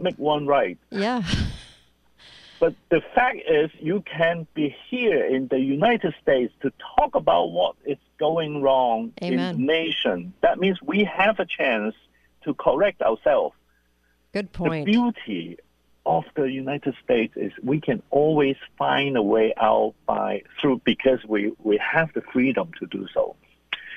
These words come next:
Speaker 2: It's a great
Speaker 1: If you
Speaker 2: point.
Speaker 1: go to China, I, I really wanted to challenge that gentleman.
Speaker 2: I bet.
Speaker 1: If he could stand in the street in Beijing,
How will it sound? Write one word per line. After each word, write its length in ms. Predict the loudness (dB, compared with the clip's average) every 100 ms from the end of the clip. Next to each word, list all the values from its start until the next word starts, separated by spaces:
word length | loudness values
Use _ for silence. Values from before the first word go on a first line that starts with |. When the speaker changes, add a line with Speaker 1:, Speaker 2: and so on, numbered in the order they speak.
| -14
Speaker 2:
It's 100 | -14
a 20 |
great 220 | -8 0
Speaker 1:
If 120 | 2 4
you 140 | 2
Speaker 2:
point. 40 |
Speaker 1:
go 140 | 4 2
to 120 | 2
China, 340 | 0 0 0 2
I, 200 | 2 2
I 140 | 2
really 520 | 0 -2 -2 0 0
wanted 380 | 0 -2 -2 -4
to 160 | -4 -6 _ -16 -2
challenge 340 | 0 0 -2
that 240 | 0 0 2
gentleman. 480 | 0 0 -6 -8 -6
Speaker 2:
I 100 | -6
bet. 360 | -6 -8 -10 -4
Speaker 1:
If 200 | 2 2 2
he 160 | -4
could 360 | 2 4 4 0 _ _ _ _ _
stand 480 | 0 2 2 -2 -6 -8
in 180 | -4 -4
the 100 | -6 -8
street 320 | -4 -2 -2 -4
in 200 | -6 -8 _
Beijing, 720 | 2 4 2 0 0 0 -4